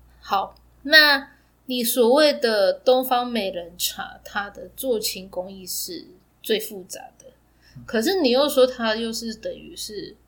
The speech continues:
Speaker 1: 乌龙茶的，所以东方美人茶等于乌龙茶吗？
Speaker 2: 等于乌龙茶，可是乌龙茶不等于东方美人茶。乌龙茶是一个大宗的种类，有做青工艺的茶都叫乌龙茶。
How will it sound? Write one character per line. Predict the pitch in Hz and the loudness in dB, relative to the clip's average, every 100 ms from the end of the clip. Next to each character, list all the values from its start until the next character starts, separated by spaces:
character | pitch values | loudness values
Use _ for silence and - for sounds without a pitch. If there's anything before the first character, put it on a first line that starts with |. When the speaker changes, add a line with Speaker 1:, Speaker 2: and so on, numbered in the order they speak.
| _ | _
Speaker 1:
乌 | 240 254 | -4 -2
龙 | 233 202 214 | -2 -4 -6
茶 | - 175 | -10 -12
的， | - - - _ _ _ _ _ _ _ - | -14 -20 -20 _ _ _ _ _ _ _ 0
所 | 254 | 2
以 | 262 | 2
东 | 233 285 294 | 4 2 4
方 | 302 302 | 0 0
美 | 214 | 0
人 | 202 196 | 0 0
茶 | 196 180 | -2 -10
等 | - | -10
于 | 170 175 | -14 -10
乌 | 202 | -8
龙 | 190 185 | -8 -10
茶 | - 165 | -14 -16
吗？ | - - _ _ _ _ _ _ _ | -20 -20 _ _ _ _ _ _ _
Speaker 2:
等 | - 147 147 | 2 2 2
于 | |
乌 | 175 180 | -2 0
龙 | 143 143 | 0 0
茶， | 117 - - | -4 -14 -8
可 | 143 | -2
是 | 147 175 175 | 0 0 0
乌 | 190 | 2
龙 | 156 | 4
茶 | 147 127 | 2 0
不 | 143 | -2
等 | 131 120 | -2 -2
于 | 117 | -6
东 | 123 | -8
方 | 131 123 | -8 -12
美 | 110 | -14
人 | - | -20
茶。 | - - 156 | -20 -16 -8
乌 | |
龙 | 165 147 | -4 0
茶 | 123 | -2
是 | 131 123 | -2 -4
一 | |
个 | 127 - - - _ - | -4 -10 -14 -20 _ 2
大 | 143 131 | 2 2
宗 | 131 127 | -4 -8
的 | 120 | -10
种 | 113 110 113 | -12 -14 -10
类， | 120 113 _ _ _ _ - | -8 -8 _ _ _ _ -4
有 | 151 131 | 0 2
做 | - 180 | 4 4
青 | - 160 | 4 2
工 | 147 143 | 4 2
艺 | 151 | 0
的 | 127 | -4
茶 | 117 - - - | -6 -10 -18 -14
都 | 123 | -10
叫 | 123 127 120 | -8 -8 -8
乌 | - 120 | -12 -16
龙 | 107 | -16
茶。 | - | -18